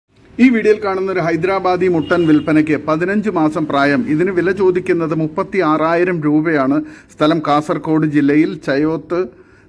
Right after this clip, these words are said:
നീലേശ്വർ. ഇതിന് എക്സ്ചേഞ്ചിനും താല്പര്യമുണ്ട്. ആവശ്യക്കാർ താഴെ കാണുന്ന നമ്പറിൽ ബന്ധപ്പെടുക. നല്ല ക്രോസിംഗ് ടെൻഡൻസിയും ചീറ്റയും കുടിയൊക്കെയുള്ള ഇതിനെ ക്രോസിങ്ങിനായി ഫാമുകളിൽ നിർത്താൻ അനുയോജ്യമാണ്. ആവശ്യക്കാർ ബന്ധപ്പെടുക.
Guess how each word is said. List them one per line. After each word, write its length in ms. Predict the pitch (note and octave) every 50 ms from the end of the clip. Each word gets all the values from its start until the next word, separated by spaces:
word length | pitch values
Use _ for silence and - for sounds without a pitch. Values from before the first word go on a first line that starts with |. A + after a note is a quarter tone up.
| _ -
നീലേശ്വർ. 600 | B2+ C#3 D#3 D#3 E3 E3 D3+ D#3 - C#3+ A#2+ A2 G#2 F2+ - _ _ _ _ _ _ _ _ _ _
ഇതിന് 240 | C#3+ C#3 C3+ D#3+ D#3+
എക്സ്ചേഞ്ചിനും 1000 | D#3 D3+ - C#3+ D3+ D3+ - - - F3+ F3+ F#3 F3+ E3 F3+ F#3 G#3 A3+ B3+ B3 - - - - _ _ _ _ _ _ _ _ _ _ _ _ _ _ _ - C#3+
താല്പര്യമുണ്ട്. 800 | C#3+ D3+ D3 D#3 D#3+ D3+ D3 C#3 B2+ B2 A2+ A#2+ A2+ - - - - _ _ _ _ _ _ _ _ _ _ -
ആവശ്യക്കാർ 520 | - C#3 D#3 D#3+ D3+ F3 D#3 D#3+ D#3+ F3 F3
താഴെ 300 | D#3 D3+ C#3 D3 D#3+ D#3+
കാണുന്ന 340 | D3 D#3 C#3+ C#3+ C#3+ C#3+ C#3
നമ്പറിൽ 360 | C3 B2+ B2 A#2+ C#3 D#3+ E3 D#3 C#3 - A#2
ബന്ധപ്പെടുക. 460 | A#2+ B2 B2+ C3+ A#2 C3 B2 A#2+ A#2
നല്ല 240 | A2+ A#2 A#2+ D#3+ G#3
ക്രോസിംഗ് 400 | F#3 D#3+ D3 - C#3+ D#3 D#3 D3
ടെൻഡൻസിയും 540 | D3 C#3 C#3+ C#3+ C#3+ C#3+ D3+ C#3 C#3 C#3 C#3
ചീറ്റയും 440 | C#3 C#3 C3 B2 C3 D#3 D3 D3
കുടിയൊക്കെയുള്ള 600 | C#3+ C#3 C#3 C3+ C3+ C3 B2+ C#3 C#3+ B2+ B2+ C3
ഇതിനെ 300 | C3 C3+ B2 B2+ B2+ C3+
ക്രോസിങ്ങിനായി 640 | C3+ C#3 B2 A#2+ B2 - D3 C#3 C#3 C#3 C3 B2+ C3+
ഫാമുകളിൽ 500 | C3 - C#3 B2 A#2+ B2+ B2 B2+ C3 C3+
നിർത്താൻ 320 | B2+ A#2+ - - C3+ B2+ B2
അനുയോജ്യമാണ്. 680 | A#2 A#2+ B2 B2 B2+ B2+ B2+ C#3+ B2+ B2+ A#2 A2+ G#2
ആവശ്യക്കാർ 420 | G#2 A#2 A#2 - C#3 B2 B2+ C3+
ബന്ധപ്പെടുക. 520 | C3 B2 A#2+ A#2 A#2+ B2 A2+ G#2+ F#2+ F2